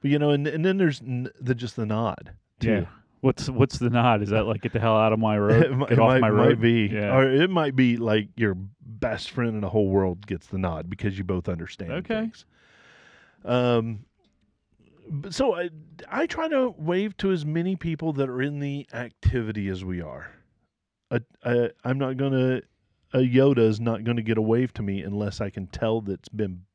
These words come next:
Speaker 1: built and is purpose built.
Speaker 2: Mm-hmm.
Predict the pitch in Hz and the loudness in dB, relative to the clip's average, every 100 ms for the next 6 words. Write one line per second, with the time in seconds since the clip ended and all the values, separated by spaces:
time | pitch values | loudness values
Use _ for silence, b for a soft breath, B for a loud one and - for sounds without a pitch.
0 | _ 107 101 117 147 160 - - _ _ | _ -20 -8 -2 -2 -2 -12 -20 _ _
1 | _ _ _ _ _ _ 117 110 98 - | _ _ _ _ _ _ -4 -4 -6 -8
2 | 120 - 87 - 80 - - - 110 113 | -8 -8 -12 -12 -12 -12 -20 -16 -14 -12